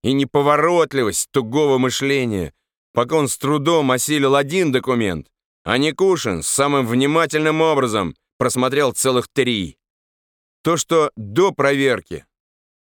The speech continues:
он не казался столь примитивным, объяснялось просто. По дороге от опушки и здесь, на поляне,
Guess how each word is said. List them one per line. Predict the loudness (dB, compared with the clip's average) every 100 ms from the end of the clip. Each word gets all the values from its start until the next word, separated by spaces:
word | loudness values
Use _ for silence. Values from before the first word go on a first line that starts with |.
| _ _ _
он | -2 0 2
не | 0
казался | 0 0 0 -2 -4
столь | -2 -2
примитивным, | 0 0 -2 -2 -4 -4 -8 -14 _ _ _ -6
объяснялось | -2 -2 -2 0 0 -2
просто. | -4 -2 -2 -4 -12 -20 _ _ _ _ _ _ _
По | 0
дороге | 2 2 2 0 0
от | 0
опушки | -2 -2 -4 -4 -2
и | -4
здесь, | -2 -2 -2 -2 -4 -12 -12
на | -8
поляне, | -2 0 0 -2 -6 -10